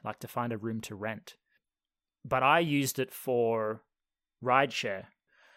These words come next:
People would list, for example, "Hey, I'm driving from Vancouver to Kelowna on this day. Got three seats in the car, space for bags, twenty-five bucks. Meet me at this time."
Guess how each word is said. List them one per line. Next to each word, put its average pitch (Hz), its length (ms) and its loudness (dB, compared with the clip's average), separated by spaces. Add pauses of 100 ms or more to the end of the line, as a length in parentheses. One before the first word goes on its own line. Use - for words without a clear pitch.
(280)
People 151 280 0
would 127 160 2
list, - 360 -2 (220)
for - 140 -12
example, 110 540 -8 (160)
"Hey, 123 460 -2
I'm 117 220 -2
driving 127 500 4
from 113 520 0 (460)
Vancouver 120 760 2
to 120 240 -6
Kelowna 117 560 -2 (260)
on 117 180 0
this 120 200 -2
day. 113 460 0 (260)
Got 123 160 0
three 131 320 -4
seats - 500 -2
in 117 120 -4
the 110 80 -6
car, 110 500 0 (140)
space - 420 -2
for 117 120 -8
bags, 104 640 -4 (380)
twenty-five 131 600 0
bucks. - 480 2 (480)
Meet 135 240 -4
me 120 100 -6
at 120 100 -6
this - 180 -6
time." 104 380 -6